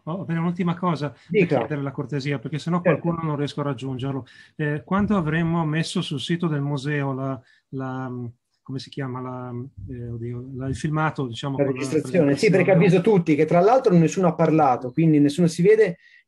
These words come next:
Speaker 2: quindi non c'è problemi di privacy. Il professor
Speaker 1: Esatto.
Speaker 2: Mariani ha chiesto la possibilità di poter pubblicare il video integrale sul sito del, del museo, che quindi noi come ordine l'abbiamo già, a, a, permesso una volta, faremo anche questo,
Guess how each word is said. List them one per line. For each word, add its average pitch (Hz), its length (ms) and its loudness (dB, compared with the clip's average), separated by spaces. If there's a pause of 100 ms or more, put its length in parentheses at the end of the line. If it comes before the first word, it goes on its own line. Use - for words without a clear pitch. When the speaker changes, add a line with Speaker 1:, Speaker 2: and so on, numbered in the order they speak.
Speaker 2:
quindi 170 180 6
non 156 120 6
c'è 170 160 2
problemi 165 360 6
di 165 120 4
privacy. 202 840 2
Il 160 220 2
professor 165 400 0
Speaker 1:
Esatto. 185 180 0
Speaker 2:
Mariani 196 220 2
ha 170 40 4
chiesto 165 360 2
la 147 80 2
possibilità 175 720 0
di 143 420 2
poter 156 520 2
pubblicare 151 800 0
il 135 120 -6
video 151 540 4
integrale 147 760 2 (240)
sul 165 240 0
sito 160 380 2
del, 135 520 4
del 131 200 2
museo, 113 540 -4
che 135 180 -2
quindi 139 260 2
noi 151 240 6
come 131 300 0
ordine 151 440 4
l'abbiamo 127 380 0
già, 127 280 -2
a, - 220 -14
a, 123 200 -10 (120)
permesso 143 440 2
una 190 80 4
volta, 151 340 4
faremo 131 240 -4
anche 175 200 -2
questo, 160 560 2